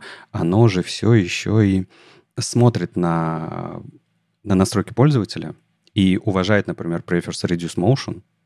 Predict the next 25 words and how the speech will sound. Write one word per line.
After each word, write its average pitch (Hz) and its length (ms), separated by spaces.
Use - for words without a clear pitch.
который - 240
пользователь 90 420
себе - 240
установил. 80 580
То - 80
есть - 160
оно 87 220
не 95 300
будет, 92 380
например, 85 500
э, 78 400
так 85 200
анимироваться, 80 540
как - 180
вы. 80 300
Ну, 101 200
то - 60
есть 98 140
пользователь 117 380
может 92 340
эту 80 160
анимацию 85 420
себе - 220
сделать 87 260
попроще. - 560